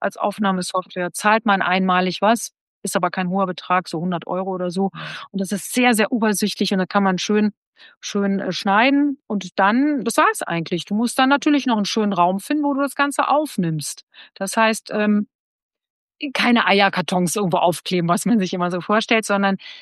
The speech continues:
Speaker 1: am besten Raum, wo Teppiche liegen, wo Vorhänge sind, äh, dass nicht so viel Hall drauf ist.
Speaker 2: Ja.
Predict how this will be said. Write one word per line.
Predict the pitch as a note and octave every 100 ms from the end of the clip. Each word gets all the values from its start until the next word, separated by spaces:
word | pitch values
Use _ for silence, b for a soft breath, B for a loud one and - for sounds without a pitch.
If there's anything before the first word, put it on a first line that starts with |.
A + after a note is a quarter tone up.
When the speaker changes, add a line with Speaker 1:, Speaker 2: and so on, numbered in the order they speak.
| B _ _ _ -
Speaker 1:
am | A3+
besten | G#3+ A3+ -
Raum, | F#3+ F#3 F#3+
wo | D#3+
Teppiche | - C4 B3 - G#3+
liegen, | G3+ G3+ G3 F#3+ F3
wo |
Vorhänge | E3 - G#3+ G3+ F#3+ F#3
sind, | F3 F3 F3 E3+ -
äh, | -
dass | G#3 -
nicht | A#3
so | B3
viel | - A#3 F3
Hall | F#3+ F#3+
drauf | D#3+ - -
ist. | E3 - B B
Speaker 2:
Ja. | E2